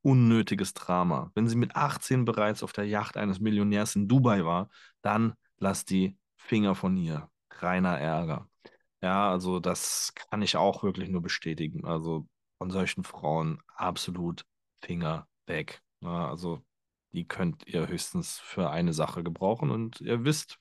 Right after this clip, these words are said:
welche Sache ich meine. Natürlich abends mal Monopoly spielen, bei einem schönen Glas Milch mit Honig und Keksen, aber für mehr auch nicht,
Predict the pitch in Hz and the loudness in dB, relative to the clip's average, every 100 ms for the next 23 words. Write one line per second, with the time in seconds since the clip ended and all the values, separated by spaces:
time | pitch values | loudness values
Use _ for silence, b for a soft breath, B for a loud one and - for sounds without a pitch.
0 | 110 95 90 92 90 - 85 87 82 85 | -4 -2 0 0 0 0 -2 -2 0 0
1 | 82 85 - 101 - B B B _ - | -2 -2 -2 -2 -4 B B B _ -2
2 | 98 107 110 - 101 98 107 117 120 123 | 0 2 0 2 2 2 4 4 4 4
3 | 113 107 - 107 107 107 107 B B B | 2 2 0 -2 0 0 -2 B B B
4 | _ 98 98 98 98 95 - - - 120 | _ 2 4 6 4 2 -6 -10 -2 2
5 | 107 104 - 101 98 - - 110 113 110 | 2 0 0 2 2 0 -2 0 2 2
6 | - - - 101 113 113 113 104 101 101 | -2 -10 -12 -8 0 2 4 2 2 -4
7 | 90 107 98 - 101 101 - _ _ _ | -4 -2 -2 0 0 0 -2 _ _ _
8 | _ _ _ _ - 87 90 90 87 - | _ _ _ _ -2 0 2 2 0 -2
9 | 92 90 85 85 80 - _ _ _ _ | 0 2 2 2 0 -6 _ _ _ _
10 | _ _ - - - - | _ _ -6 -6 -8 -10